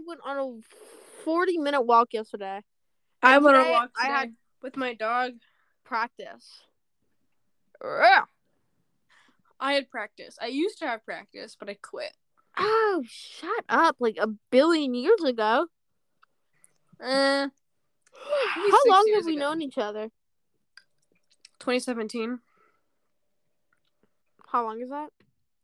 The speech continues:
Speaker 2: Five years
Speaker 1: Five
Speaker 2: almost?
Speaker 1: years? Oh my God,
Speaker 2: Like,
Speaker 1: bro.
Speaker 2: four and a half right now.
Speaker 1: Yeah.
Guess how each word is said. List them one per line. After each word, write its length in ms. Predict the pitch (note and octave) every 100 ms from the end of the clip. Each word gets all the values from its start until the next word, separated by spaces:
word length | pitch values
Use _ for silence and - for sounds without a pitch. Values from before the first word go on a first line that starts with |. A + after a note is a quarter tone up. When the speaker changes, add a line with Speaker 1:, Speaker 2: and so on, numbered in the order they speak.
| _
Speaker 2:
Five 220 | B3 A3
years 180 | G#3 G#3
Speaker 1:
Five 180 | A#3 F#4 D#4+
Speaker 2:
almost? 140 | D#4
Speaker 1:
years? 260 | F4 G#4 B4+ A4
Oh 180 | D#4 F#4+
my 140 | D4 A#3 A3+ _
God, 400 | - C#4+ C#4+ A#3
Speaker 2:
Like, 160 | C#4+
Speaker 1:
bro. 120 | F#3+ A#2 - -
Speaker 2:
four 160 | D4+
and 80 | F#4+
a 60 | B3
half 400 | A3+ E3+ C#3 F3
right 100 | F3+
now. 260 | E3+ E3 - _
Speaker 1:
Yeah. 240 | - -